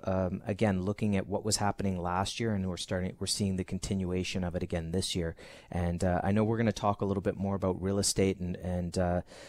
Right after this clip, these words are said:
sort of the situation that's happening in Canada with real estate. But, uh, I do wanna thank everyone for their patience. Uh, it has been, um, we, we have been stretched right now. Uh, we're working to get more product into the market consistently.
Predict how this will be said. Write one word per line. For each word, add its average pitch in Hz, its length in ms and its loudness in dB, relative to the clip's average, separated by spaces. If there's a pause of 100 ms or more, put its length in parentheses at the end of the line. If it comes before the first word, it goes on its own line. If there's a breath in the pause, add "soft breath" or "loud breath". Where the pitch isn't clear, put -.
(100)
sort 95 200 0
of 87 80 2
the 87 140 4
situation 101 880 4
that's 90 180 0
happening 92 420 0
in 87 140 -2
Canada 101 460 4
with 87 240 -4
real 90 160 -2
estate. 98 380 2 (580 loud breath)
But, 107 280 6
uh, 98 220 8
I 107 120 6
do 117 180 4
wanna 110 240 6
thank 117 380 4
everyone 101 440 2
for - 120 -8
their 92 140 2
patience. - 720 0 (380 loud breath)
Uh, 90 220 0
it 90 160 2
has 98 240 2
been, 95 320 2
um, 92 460 0
we, 98 240 0
we 95 180 -2
have 101 220 0
been 101 140 0
stretched - 540 4
right 120 240 6
now. 117 360 4
Uh, 98 200 0
we're 98 200 -2
working 101 380 0
to - 100 -2
get 101 160 4
more 104 180 2
product 104 480 4
into 101 260 0
the 101 100 4
market 98 440 2
consistently. 123 840 2